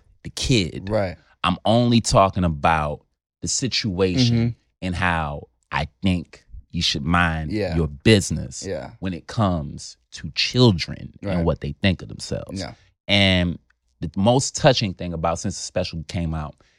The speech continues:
Speaker 1: is, like, getting messages from folks that are like,
Speaker 2: Really?
Speaker 1: bro, like, legit, people are saying shit like, "I didn't even think I could enjoy comedy because of how, you know,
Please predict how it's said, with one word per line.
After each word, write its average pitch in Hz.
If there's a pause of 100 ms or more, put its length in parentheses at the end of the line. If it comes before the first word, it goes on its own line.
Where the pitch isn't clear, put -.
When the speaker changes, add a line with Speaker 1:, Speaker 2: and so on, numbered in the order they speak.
(180)
Speaker 1:
is, 90
like, 87
getting 87
messages 80
from 78
folks 76
that 78
are 76
like, 95
Speaker 2:
Really? 87 (440)
Speaker 1:
bro, 208
like, 120
legit, 123
people 196
are 147
saying 143
shit -
like, 107 (600)
"I 120
didn't 123
even 113
think 113
I 110
could 98 (320)
enjoy 104 (360)
comedy 92
because 82
of 80
how, 78 (100)
you 110
know, 76